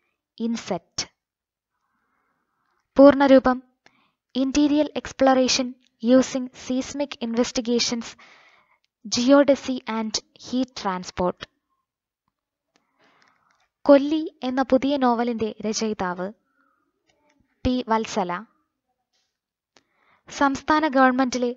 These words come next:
ജലവിഭവ മന്ത്രി സ്ഥാനത്ത് നിന്ന് രാജിവെച്ചത് ആര്?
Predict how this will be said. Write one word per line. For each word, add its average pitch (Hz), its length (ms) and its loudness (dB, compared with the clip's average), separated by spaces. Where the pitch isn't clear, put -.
ജലവിഭവ 254 680 2
മന്ത്രി 233 320 -2
സ്ഥാനത്ത് 233 540 -2
നിന്ന് 214 440 -8
രാജിവെച്ചത് 208 840 -2
ആര്? 175 340 -6